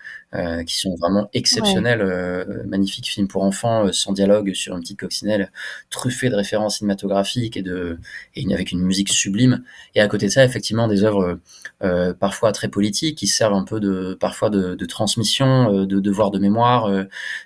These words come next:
Speaker 1: euh, pour, euh, bah, servir de l'in-, l'animation pour faire passer des messages aux enfants, euh, mais aussi donc des œuvres très adultes. Donc pour en citer, euh, peut-être donc deux,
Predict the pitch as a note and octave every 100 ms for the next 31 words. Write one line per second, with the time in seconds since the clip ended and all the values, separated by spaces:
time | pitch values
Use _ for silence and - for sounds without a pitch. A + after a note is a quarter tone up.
0 | - F#2+ F2+ F2+ F2+ F#2+ - - - -
1 | - B2+ - G2+ F#2+ F#2 F#2 G2 G2 -
2 | - G#2 G2+ A#2 A2+ G#2 G#2+ G#2 G2 G2+
3 | G2 G2 G2 G2 B2 B2 - - - F#2
4 | F#2+ F#2+ F2+ - G2 F2+ E2 - A#2 A#2+
5 | B2 F#2 F2 - - - - G#2 G2+ G2
6 | - A2 E2+ F2 G2 F2+ - F2+ F2+ C3
7 | - - - - G#2 G2 A#2+ A#2 A#2+ -
8 | B2+ - C3 C3 A2 G2+ - G2 A2+ -
9 | G#2+ G2+ G2 - G2 A2+ B2 -